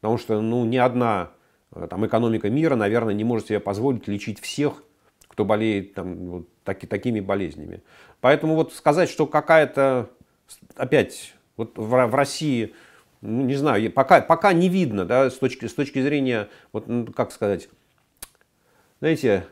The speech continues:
есть, как, если один человек погибает, умирает, то это трагедия, а если ум-, умирает миллион, то это статистика.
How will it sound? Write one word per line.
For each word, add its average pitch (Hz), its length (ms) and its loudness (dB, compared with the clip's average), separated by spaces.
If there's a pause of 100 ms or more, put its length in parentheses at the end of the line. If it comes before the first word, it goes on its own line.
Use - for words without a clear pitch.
есть, 151 520 -4 (120)
как, - 280 -6 (360)
если 151 280 0
один 156 280 2
человек 135 300 2
погибает, 143 580 0
умирает, 147 480 0
то 156 60 0
это 147 140 -4
трагедия, 113 600 -2
а 101 40 0
если 123 220 -6
ум-, 113 180 -6
умирает 135 580 0
миллион, 156 460 0
то 131 60 -2
это 127 100 -4
статистика. - 680 -6